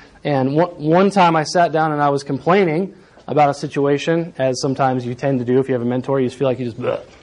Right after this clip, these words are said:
Here's all my baggage, <laughs> here's all my problems, now fix me." And it was an issue in my heart of forgiving a brother. And as I said what was going on, and as I pretty much was trying to justify my own actions in not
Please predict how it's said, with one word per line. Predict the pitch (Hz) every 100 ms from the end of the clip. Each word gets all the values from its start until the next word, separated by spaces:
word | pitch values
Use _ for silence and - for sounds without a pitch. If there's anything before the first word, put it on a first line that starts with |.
| - -
Here's | - 170 165
all | 175
my | 151
baggage, | 139 165 175 151 139
<laughs> |
here's | - 262 135
all | 208
my | 160
problems, | 147 175 185 156 147
now | 165
fix | 135 185 -
me." | 123 120 - - - - -
And | 165 156 143 - - _ _ _ _ _ -
it | 185
was | 185
an | 185 190
issue | 214 214
in | 190
my | 180 175
heart | 190 208 -
of | 151 143
forgiving | 160 143 196 202 131 104 - _ _
a | 143
brother. | 127 135 120 110 98 - _ _ -
And | 143 139 135
as | 160
I | 170 160
said | - 196 190 160 -
what | 170
was | 185 160
going | 180 180
on, | 185 185
and | 175
as | 175
I | 175
pretty | 160 196 185
much | 175
was | 170 151
trying | 180
to | 151
justify | 170 170 160 170
my | 160 151
own | 160 160
actions | 156 - 170 147
in | 151 147
not | 151 180